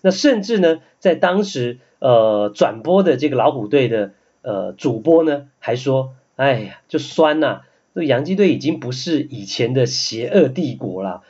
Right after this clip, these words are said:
这意思就是说，哎呀，你堂堂一个洋基队，哎，啊，你的霸气去哪里了？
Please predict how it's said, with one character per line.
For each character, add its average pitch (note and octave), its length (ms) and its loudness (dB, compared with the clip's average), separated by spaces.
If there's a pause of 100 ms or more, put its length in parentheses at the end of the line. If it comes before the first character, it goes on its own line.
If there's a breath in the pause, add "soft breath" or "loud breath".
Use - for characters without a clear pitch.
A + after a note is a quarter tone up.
(280 soft breath)
这 A#3+ 100 -4
意 B3 140 2
思 A3+ 160 -2
就 A3+ 100 6
是 G3+ 60 -2
说， A3 240 0 (180 loud breath)
哎 G3 80 -2
呀， E3 100 4
你 A#2+ 140 -2
堂 C3 260 -4
堂 E3 240 2
一 D#3+ 60 -2
个 D#3 80 4
洋 B2+ 300 -2
基 F#3+ 200 0
队， F#3 360 4
哎， F#2+ 180 -4 (260 soft breath)
啊， E3+ 360 0 (140)
你 D3 120 0
的 E3 80 2
霸 A#3 280 0
气 G3 260 -4
去 G3 180 -4
哪 D3 240 2
里 F3 180 -2
了？ G#2 200 -6